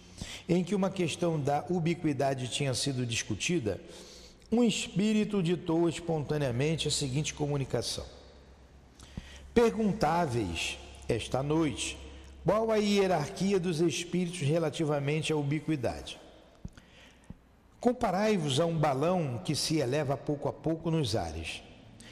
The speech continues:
Quando ele roça o solo, apenas um pequeno círculo pode percebê-lo. À medida que se eleva, o círculo se lhe alarga,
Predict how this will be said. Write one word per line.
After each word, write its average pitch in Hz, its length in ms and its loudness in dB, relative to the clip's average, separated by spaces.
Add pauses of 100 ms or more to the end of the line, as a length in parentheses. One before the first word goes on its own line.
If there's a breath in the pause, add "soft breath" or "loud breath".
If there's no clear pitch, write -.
(200 loud breath)
Quando 233 220 4
ele 220 160 4
roça 151 600 0
o 131 100 0
solo, 139 680 -2
apenas 170 600 0
um 214 180 2
pequeno 185 520 0
círculo 165 640 0
pode 139 300 -2
percebê-lo. 98 720 -2 (640 loud breath)
À 143 120 4
medida 220 440 2
que 190 320 -2 (180)
se - 260 -2
eleva, 123 600 2 (400 loud breath)
o 160 100 2
círculo 208 560 0
se - 200 0
lhe 170 460 0
alarga, 131 640 0